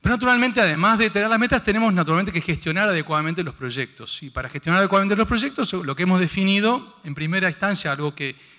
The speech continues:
que es muy relevante, sobre todo en esta institución que tiene una, una tradición tan vertical, trabajar transversalmente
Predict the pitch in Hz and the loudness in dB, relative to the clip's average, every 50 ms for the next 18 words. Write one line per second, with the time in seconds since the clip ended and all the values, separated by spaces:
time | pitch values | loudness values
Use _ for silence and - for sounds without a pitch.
0 | _ _ - 139 120 131 151 180 190 180 185 190 190 190 190 196 208 196 - 165 | _ _ -16 -14 -10 -4 -2 0 0 0 0 0 0 0 0 0 0 0 -4 -6
1 | 135 143 131 127 - 160 170 170 156 - 156 143 139 143 - 147 131 - - 202 | -6 -6 -8 -6 -4 -2 -2 -2 -2 -4 -6 -8 -10 -12 -12 -8 -6 -4 -4 -2
2 | 214 196 147 143 127 151 151 156 147 135 - - - - _ - 139 131 135 135 | -4 -4 -6 -6 -6 -4 -2 -2 -2 -4 -6 -8 -16 -20 _ -10 -8 -6 -6 -6
3 | 135 - - 160 156 151 156 147 160 156 151 143 139 - 180 - 196 196 208 214 | -4 -4 -4 -4 -2 -2 -4 -4 -4 -4 -6 -6 -8 -10 -8 -4 -2 -2 -2 -2
4 | - - - - - - - _ _ - 170 160 143 - 208 196 226 190 165 160 | -6 -12 -18 -20 -20 -20 -20 _ _ -4 -4 -2 -2 -2 -2 0 0 0 0 0
5 | 139 - 160 147 147 151 156 135 110 104 - 175 202 262 | -2 -2 -2 -2 -2 0 -2 -2 -2 -4 -8 -8 -8 -8